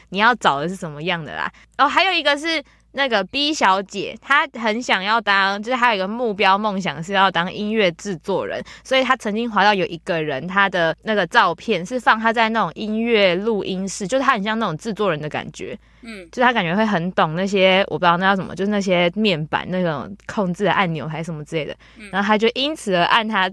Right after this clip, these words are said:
Speaker 1: match，所以我就觉得就是你可以把你一些特殊的专长或才华就是放上去，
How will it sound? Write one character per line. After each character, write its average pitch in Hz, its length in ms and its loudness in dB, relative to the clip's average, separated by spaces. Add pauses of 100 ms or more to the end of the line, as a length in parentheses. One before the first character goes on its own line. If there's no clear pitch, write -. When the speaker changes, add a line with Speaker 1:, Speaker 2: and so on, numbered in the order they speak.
Speaker 1:
match， 180 380 -4
所 - 180 -4
以 247 80 4
我 202 140 2
就 226 80 2
觉 220 140 2
得 269 220 2
就 226 180 4
是 254 160 2 (340)
你 226 160 -4
可 302 100 4
以 302 80 4
把 220 200 2
你 208 100 -4
一 226 60 -4
些 233 120 -2
特 247 280 0
殊 226 180 -2
的 185 120 2
专 196 360 -2
长 165 240 -4
或 196 100 -2
才 156 320 -2
华 156 300 0
就 175 140 -4
是 190 40 -4
放 175 220 -2
上 160 260 -6
去， - 240 -12